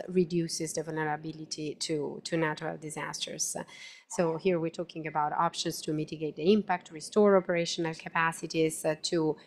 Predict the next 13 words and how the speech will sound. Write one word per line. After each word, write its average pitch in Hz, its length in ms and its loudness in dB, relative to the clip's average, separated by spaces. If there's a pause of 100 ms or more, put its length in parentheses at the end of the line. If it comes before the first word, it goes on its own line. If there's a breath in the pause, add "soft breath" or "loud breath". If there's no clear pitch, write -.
(100)
ensure 165 440 2
that, 156 480 0
uh, 175 60 2
you 170 260 2
limit 170 440 2
at - 240 -2
minimum 170 500 6
the 156 100 -10
disruption 160 680 -2
in 156 120 -2
the 156 100 -10
services 156 560 -8
provision. 151 580 -6